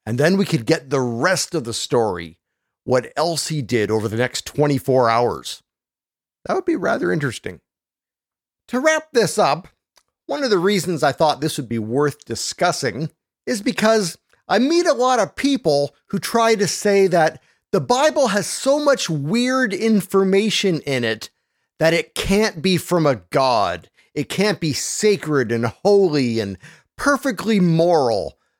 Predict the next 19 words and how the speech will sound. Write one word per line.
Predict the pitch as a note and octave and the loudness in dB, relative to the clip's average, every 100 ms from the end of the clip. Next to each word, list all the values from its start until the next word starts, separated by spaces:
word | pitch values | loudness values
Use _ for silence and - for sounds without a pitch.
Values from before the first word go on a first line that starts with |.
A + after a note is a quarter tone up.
| _ | _
the | D#3 | -2
perfect | - - A#3 G3+ G3+ - | -2 0 0 2 -2 -4
story. | - - - E3+ E3 C3 G#2+ F2 _ _ _ _ _ _ | -8 -6 0 2 2 2 -2 -8 _ _ _ _ _ _
There's | E3+ C#3+ | -2 0
either | A3 F#3 D#3 C3 - | 0 2 2 0 -8
too | - D#4 | -2 -2
many | D#4 C4+ A3 | 0 0 0
weird | D#3+ C3+ E3+ C#4 D4+ C#4 G#3 | -2 -4 -2 0 0 0 -2
human | D3 - A#3 C#4+ C4+ G#3 D3 | -4 -6 0 2 2 2 0
bits | C3 D3+ G#3+ - - - _ _ _ _ - | 0 0 0 -6 -10 -12 _ _ _ _ -6
like | A2 F2+ | -6 -2
that, | G#2+ G#2+ D#3 - - - - | 0 2 0 -4 -12 -8 -2
<laughs> | A3+ - _ - _ _ - | -2 -2 _ -20 _ _ -2
or | G#3 A#3 | 0 2
there's | G#3 F3+ | 2 0
strange | - - G3 A3+ A3 A3 F#3+ B2+ | -4 -6 0 2 4 2 0 -4
fairy | - A3+ A3+ A3 F#3 | -4 2 2 2 0
tale-like | - F#3 D#3+ D3 C3+ B2+ | -2 0 2 2 2 0
moments | A#2+ C3 C3+ A2 F#2 - | 0 0 2 0 -6 -12